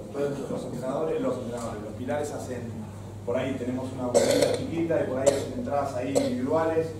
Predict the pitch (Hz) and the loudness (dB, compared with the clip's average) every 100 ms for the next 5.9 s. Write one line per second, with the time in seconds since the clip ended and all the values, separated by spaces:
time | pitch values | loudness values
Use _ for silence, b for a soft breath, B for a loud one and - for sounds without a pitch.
0 | - - - 127 123 127 131 135 123 123 | -6 -4 -4 -4 -2 -2 -2 -4 -6 -4
1 | 123 151 180 175 139 135 139 135 123 120 | -4 -4 -2 -2 -2 -2 -2 -2 -2 -4
2 | - 143 165 160 - 156 - 160 156 139 | -4 -2 0 2 4 4 2 0 2 2
3 | - - - - 110 120 139 127 123 127 | 0 -4 -10 -8 -6 -2 0 2 2 2
4 | 151 175 160 139 123 123 131 131 160 165 | 0 0 2 2 2 -2 -2 0 2 2
5 | - 127 123 120 165 170 165 - | 2 0 -4 -4 0 2 2 2